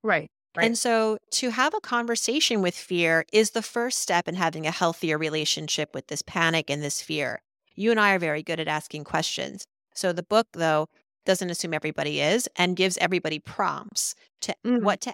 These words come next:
Speaker 2: ask fear when it shows up. And specifically, I go through nine different fears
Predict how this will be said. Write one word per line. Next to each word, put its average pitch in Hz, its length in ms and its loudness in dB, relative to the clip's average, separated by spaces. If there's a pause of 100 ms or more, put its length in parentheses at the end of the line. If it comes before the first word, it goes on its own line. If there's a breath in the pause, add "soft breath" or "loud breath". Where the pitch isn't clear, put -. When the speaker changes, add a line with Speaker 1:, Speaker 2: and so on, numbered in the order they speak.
Speaker 2:
ask 208 320 -2
fear 160 300 -2
when 160 180 0
it - 140 -4
shows 151 280 2
up. 147 200 0
And 170 120 -6
specifically, 202 1000 2
I 165 80 2
go 175 220 0
through 175 220 -2
nine 175 680 4
different 165 420 -2
fears 160 680 2